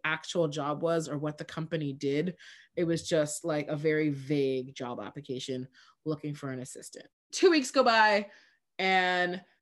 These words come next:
Cheryl gets a call from an H R person, and it's from the really cryptic job. And they say, oh, should I use the actual company?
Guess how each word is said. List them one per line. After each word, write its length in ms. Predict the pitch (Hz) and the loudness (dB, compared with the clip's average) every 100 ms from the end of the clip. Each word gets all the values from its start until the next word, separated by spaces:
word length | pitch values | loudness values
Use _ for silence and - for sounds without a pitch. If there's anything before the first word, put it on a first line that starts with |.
| _ | _
Cheryl 440 | - 262 254 254 | -2 4 6 6
gets 180 | 247 247 | 4 0
a 40 | 240 | -4
call 800 | - 202 185 180 180 180 180 | 0 4 6 6 6 4 2
from 500 | 180 185 160 156 156 | 0 -2 0 -2 -6
an 80 | 151 | -6
H 200 | 165 165 | -8 -4
R 120 | 175 | -4
person, 540 | 165 165 165 160 156 151 - | -4 -6 -6 -8 -8 -10 -8
and 280 | 147 143 139 | -6 -6 -6
it's 140 | 143 | -8
from 140 | - 170 | -10 -6
the 100 | 165 | -4
really 200 | 180 185 | -2 -4
cryptic 400 | - 170 165 - | -6 -10 -10 -10
job. 420 | 151 131 123 135 - - - _ | -6 -6 -6 -10 -18 -20 -20 _
And 440 | 170 160 160 160 - | -4 -2 -2 -4 -6
they 300 | 170 202 302 | -4 2 2
say, 560 | 294 202 147 135 156 - _ _ _ _ _ _ _ _ _ _ _ _ _ _ _ 143 | 2 0 0 -2 -4 -8 _ _ _ _ _ _ _ _ _ _ _ _ _ _ _ -6
oh, 260 | 135 135 | -4 -4
should 180 | - 196 | -4 0
I 40 | |
use 240 | 220 240 226 | 2 2 0
the 140 | 214 | 0
actual 340 | 139 160 180 170 | 0 -2 -4 -4
company? 580 | 151 160 208 240 262 | -4 -4 -4 -2 -4